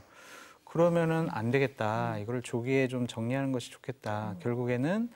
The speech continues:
Speaker 1: 특검을 통해서 김건희 여사에 대한 여러 의혹을 미리 떨고 가는 게 맞겠다라고 생각할 수 있는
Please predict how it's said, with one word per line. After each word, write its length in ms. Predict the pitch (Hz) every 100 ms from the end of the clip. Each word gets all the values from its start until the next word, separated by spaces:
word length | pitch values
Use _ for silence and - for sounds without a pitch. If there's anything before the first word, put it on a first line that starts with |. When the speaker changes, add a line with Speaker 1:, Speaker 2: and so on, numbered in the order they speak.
| - _ _
Speaker 1:
특검을 500 | - - 208 196 175
통해서 800 | - 185 180 - 104 110 110 101 - - - -
김건희 340 | - 131 131 127
여사에 300 | 113 123 117
대한 260 | 120 117
여러 180 | 107 117
의혹을 640 | 117 110 127 120 135 123 92
미리 260 | 107 123 -
떨고 340 | - 202 196
가는 260 | 180 147 123
게 100 | 131
맞겠다라고 840 | 113 - 131 127 120 107 104 117
생각할 400 | 120 175 175 165
수 240 | 151 - 139
있는 440 | 117 127 180 220